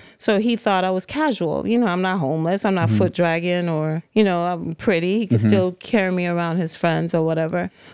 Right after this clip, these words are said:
Speaker 1: That was my last time in jail, man. And something about that one night in jail, I'm like, "I don't wanna fucking come back here."
Speaker 2: Mm-hmm.
Speaker 1: I'm never coming back here. But I used. I used until,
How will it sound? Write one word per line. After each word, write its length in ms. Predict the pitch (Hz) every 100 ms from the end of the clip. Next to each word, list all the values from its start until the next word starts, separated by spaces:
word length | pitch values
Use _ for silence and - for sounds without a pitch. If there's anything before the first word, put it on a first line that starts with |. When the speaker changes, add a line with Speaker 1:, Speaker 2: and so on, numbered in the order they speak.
| -
Speaker 1:
That 80 | 202
was 100 | 226
my 140 | 254 254
last 280 | 247 254
time 240 | 240 233 214
in 100 | 202
jail, 320 | 208 233 208
man. 340 | 180 180 180
And 480 | - 175 180 180 180 - - -
something 340 | 269 277 330
about 280 | 285 262 233
that 280 | 202 131 -
one 320 | 175 220 220
night 220 | 208 202
in 140 | 185 175
jail, 320 | 196 196 190
I'm 120 | 196
like, 140 | 196 220
"I 40 |
don't 160 | 262 277
wanna 140 | 240
fucking 360 | - 165 170 160
come 180 | 165
back 180 | 165 160
here." 260 | - 165 165 _ _ 110
Speaker 2:
Mm-hmm. 300 | 101 95 95 - _ _ _ -
Speaker 1:
I'm 220 | 220 240
never 240 | 202 180 170
coming 300 | 175 165 160
back 200 | 160 -
here. 320 | 65 - 190 -
But 120 | 226
I 80 | 226
used. 600 | 226 247 165 - - - -
I 100 | 190
used 580 | 208 240 226 185 180 -
until, 880 | 190 185 185 - 190 180 175 175